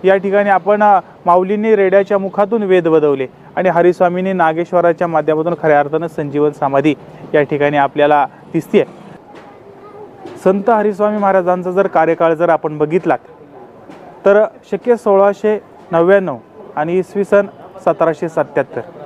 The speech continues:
मंडळी, सतराशे सत्याहत्तर साली त्यांनी संजीवन समाधी घेतली आणि त्या काळातील हे, त्याच्या पर्व काळातील हे बांधकाम आपण जर बघितलं तर अतिशय जुन्या पद्धतीचं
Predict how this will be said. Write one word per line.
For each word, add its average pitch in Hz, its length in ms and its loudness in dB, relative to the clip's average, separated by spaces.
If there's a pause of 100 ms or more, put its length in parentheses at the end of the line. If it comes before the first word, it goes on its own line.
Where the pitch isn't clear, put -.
(500)
मंडळी, 220 260 2
सतराशे 214 480 -2
सत्याहत्तर 208 500 -2
साली 180 240 -2
त्यांनी 180 260 -4
संजीवन 160 460 -2
समाधी 151 360 -4
घेतली 147 340 -2 (720)
आणि 196 160 0
त्या 208 220 0
काळातील 196 460 -2
हे, 196 380 2 (1200)
त्याच्या 185 260 2
पर्व 185 340 0
काळातील 175 520 0
हे 180 320 -4
बांधकाम 156 520 0
आपण 160 220 -2
जर 156 140 0
बघितलं 156 420 -2 (420)
तर 180 40 2
अतिशय 196 360 0
जुन्या 190 460 0 (320)
पद्धतीचं 185 500 0